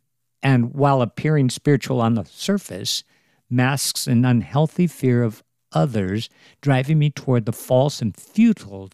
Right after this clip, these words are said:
goal of perfectionism. Instead of focusing on my sin,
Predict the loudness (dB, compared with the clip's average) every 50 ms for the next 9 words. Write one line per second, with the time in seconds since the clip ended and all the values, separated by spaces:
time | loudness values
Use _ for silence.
0 | _ -8 -6 -4 -4 -4 -6 -8 -12 -14 -14 -14 _ -10 -10 -10 -10 -12 -12 -10
1 | -10 -8 -8 -10 -10 -12 -16 -20 -20 -20 _ _ _ _ _ _ _ _ _ _
2 | _ _ _ _ _ _ _ _ _ _ _ _ _ _ _ _ _ _ _ _
3 | _ _ _ _ _ _ -4 -2 -2 0 0 0 0 0 0 0 -2 -2 -2 -2
4 | -2 -2 -2 -4 -4 -2 -2 -2 0 0 -2 -2 -4 -4 -6 -6 -2 -2 -2 -2
5 | -2 -4 -8 -10 -10